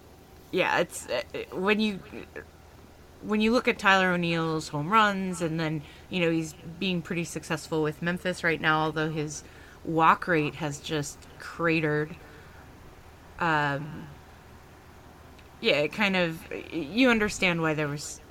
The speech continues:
a lot of pushback, but it seems like Cardinals fans are embracing him.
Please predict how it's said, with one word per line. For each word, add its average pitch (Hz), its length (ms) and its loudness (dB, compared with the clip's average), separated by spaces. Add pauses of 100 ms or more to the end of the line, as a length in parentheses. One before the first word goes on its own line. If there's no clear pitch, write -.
(760)
a 160 80 0
lot 165 180 4
of 147 200 -6
pushback, - 540 -4
but 180 120 2
it 180 140 0
seems 247 240 2
like 208 160 0
Cardinals 160 420 0
fans 151 280 -4
are 143 200 0
embracing 147 600 -4
him. 147 360 -6